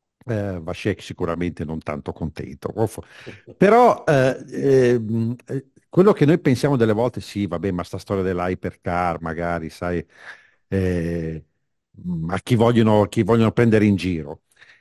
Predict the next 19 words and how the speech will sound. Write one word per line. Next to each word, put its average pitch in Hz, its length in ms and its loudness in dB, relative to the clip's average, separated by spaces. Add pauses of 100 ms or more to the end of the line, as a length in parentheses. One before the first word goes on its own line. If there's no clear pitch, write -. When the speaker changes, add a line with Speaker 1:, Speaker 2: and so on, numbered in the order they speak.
(120)
Speaker 1:
In 139 100 0
realtà 190 320 4
è 143 40 4
un 117 140 2
progetto 117 1000 0
che, 131 360 0
eh, 98 840 -6
da 104 180 -6
trecento 135 520 -2
milioni 110 460 0
di, 92 320 -10
di, 85 540 -8
di 90 120 -8
sterline, 92 680 2
quello 90 220 0
dell'hypercar 90 680 -4
della 87 220 -6
Red 85 240 -6
Bull, 110 320 -6